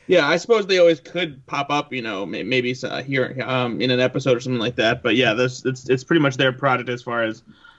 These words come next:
uh, just executive producing. But yeah, like, like I said, the footage looks great. Um, I, I just, I, I wish that we were able to get more of a glimpse of these shows to get a better vibe of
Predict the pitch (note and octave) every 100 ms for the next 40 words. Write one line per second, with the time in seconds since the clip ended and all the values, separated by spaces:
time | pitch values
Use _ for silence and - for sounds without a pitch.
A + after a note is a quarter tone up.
0 | _ - A#2+ A#2 A#2+ B2+ _ _ - C3
1 | C3 B2 A#2+ - B2 A#2+ A#2+ A#2+ G2+ B2
2 | _ _ _ E3+ E3+ F3+ A#3 D#3+ C#3+ D#3+
3 | F#3 G3 G3 F#3+ C#3+ D3+ - A3 A3+ F3+
4 | F3+ - F3 E3+ B2+ C#3+ D3 A#2 C#3 C#3
5 | C#3 A#2+ C3+ D3 D3+ - - - C3 A#2
6 | C#3+ E3 F3 F#3 E3 D#3 D#3 C#3+ C3+ D3
7 | C#3+ D3 B2+ C3 C#3 C3 B2 D3+ D#3 C#3+
8 | C3+ B2+ C3+ C3+ A#2 A#2 B2+ C3 B2 A#2+
9 | A#2+